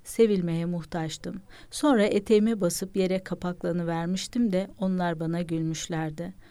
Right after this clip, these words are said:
Tam şuradaydık. Bacak aramdan sızan ve artık kanlanmaya başlayan suların damladığı basamakta. "Yerini evvelden hazır etmiştim."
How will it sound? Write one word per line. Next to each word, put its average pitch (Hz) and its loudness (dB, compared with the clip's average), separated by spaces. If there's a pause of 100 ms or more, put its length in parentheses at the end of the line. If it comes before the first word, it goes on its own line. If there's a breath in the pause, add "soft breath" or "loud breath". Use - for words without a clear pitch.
(180 soft breath)
Tam 311 4
şuradaydık. 165 -2 (400 loud breath)
Bacak 269 4
aramdan 170 2
sızan 190 -2
ve 202 2
artık 196 -2
kanlanmaya 185 2
başlayan 170 -2
suların 175 -2
damladığı 170 -2
basamakta. 165 -4 (480 loud breath)
"Yerini 240 8
evvelden 208 2
hazır 196 0
etmiştim." 160 -4